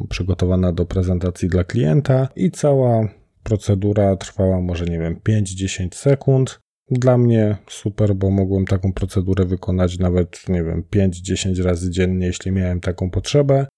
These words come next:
i zajmowała mi ona bardzo mało czasu, no a gdybym musiał ręcznie gdzieś tam przenosić te pliki, eksportować bazę, importować, zmieniać te adresy U R L, no to straciłbym bardzo, bardzo dużo czasu na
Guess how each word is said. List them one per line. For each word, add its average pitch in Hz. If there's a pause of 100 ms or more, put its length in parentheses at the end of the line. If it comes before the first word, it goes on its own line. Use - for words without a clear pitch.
(120)
i 170
zajmowała 113
mi 104
ona 98
bardzo 95
mało 92
czasu, 170
no 214
a 180
gdybym 131
musiał 117
ręcznie 113
gdzieś 101
tam 104
przenosić 107
te 104
pliki, 107 (420)
eksportować 107
bazę, 104
importować, 101
zmieniać 101
te 98
adresy 95
U 92
R 95
L, 117
no 110
to 98
straciłbym 95
bardzo, 98
bardzo 90
dużo 90
czasu 92
na 87